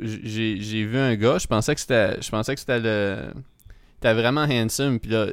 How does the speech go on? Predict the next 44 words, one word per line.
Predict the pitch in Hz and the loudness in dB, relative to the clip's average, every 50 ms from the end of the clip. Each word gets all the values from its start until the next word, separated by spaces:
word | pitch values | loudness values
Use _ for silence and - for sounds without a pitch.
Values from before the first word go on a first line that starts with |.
| - - | -6 -8
j'ai | - 107 104 104 104 | -8 -8 -6 -6 -8
dit, | 98 98 110 - 104 | -8 -10 -10 -10 -10
j'ai | 104 101 | -8 -6
dit | 107 113 | -4 -2
à | 113 113 | 0 0
Rosalie | 110 107 107 104 107 120 123 | 0 0 0 0 -2 -2 -2
comme, « | 117 107 101 - | -2 -2 -2 0
Ah, | 107 120 123 113 | 2 2 2 2
c'est-tu, | - 107 98 - - 127 120 110 | 0 -4 -8 -6 -4 -2 -2 -2
c'est-tu | 110 - 104 95 - 127 123 | -2 -4 -6 -6 -4 -2 -2
le | 110 | -2
chum | - - - 117 117 123 123 | -2 -2 0 0 2 2 2
à | 113 101 101 98 95 92 90 | 2 2 2 0 -2 -4 -6
Julianne | 92 95 95 98 98 101 98 101 98 101 104 | -8 -8 -8 -8 -6 -4 -4 -2 -2 -2 -2
Ho ? » | 101 98 107 120 135 160 - - - - _ _ _ _ _ _ _ _ _ _ _ _ _ _ _ _ - | -2 -2 -2 -2 -2 -4 -10 -16 -20 -20 _ _ _ _ _ _ _ _ _ _ _ _ _ _ _ _ -10
Puis | - - 113 | -4 0 0
là, | 113 113 - | 0 0 0
elle | - 113 104 | -2 -2 -2
a | 107 | -2
commencé | - 113 110 107 107 110 - 120 | -2 -2 -2 -2 -2 -2 0 2
à | 110 110 | 2 2
rire | 104 104 110 113 113 107 | 2 2 0 0 -2 0
de | 104 104 101 | 0 0 0
moi. | 101 101 104 107 107 110 110 110 113 123 - - - _ _ _ - - _ _ _ - - | 0 2 0 2 2 2 0 0 -2 -4 -8 -14 -20 _ _ _ -20 -20 _ _ _ -16 -10
Puis | - 113 | -6 -4
elle | |
était | 104 117 117 | -2 0 0
comme, « | 117 120 113 107 104 113 117 - | 0 0 0 0 -2 -4 -6 -8
Ben, | - 120 131 135 139 135 | -6 -4 -2 -2 0 0
ha, | 117 147 160 160 156 | 2 4 4 4 4
ha, | 147 156 151 143 | 4 2 0 0
ha, | 131 151 156 156 151 135 | 0 0 2 2 2 2
attends | 120 110 - 160 160 160 | 0 -2 0 0 -2 0
que | 156 - 139 135 | 2 2 2 2
je | 117 107 101 | 0 -2 -4
dise | 101 110 131 139 139 127 - | -4 -2 -2 0 0 -2 -4
ça | - - 156 151 147 139 135 - - - - - - _ - - - | -4 -4 0 0 0 0 0 -4 -8 -20 -20 -20 -20 _ -20 -12 -6
à | 139 131 127 123 | -2 0 0 2
Raph | 123 131 135 127 - | 2 2 2 2 0
Roberge, | - 127 131 127 123 123 135 139 139 139 139 135 127 113 - - - - - _ - | 0 2 2 2 4 4 4 6 6 6 6 4 2 0 -4 -8 -16 -20 -20 _ -10
il | 110 110 113 | -6 -2 0
va | 123 127 | 0 0
tellement | 127 - 131 131 135 139 139 135 127 120 | 2 2 2 2 2 2 2 2 2 2
rire. | 113 120 135 139 143 143 139 131 120 | 2 0 0 2 2 2 2 0 -2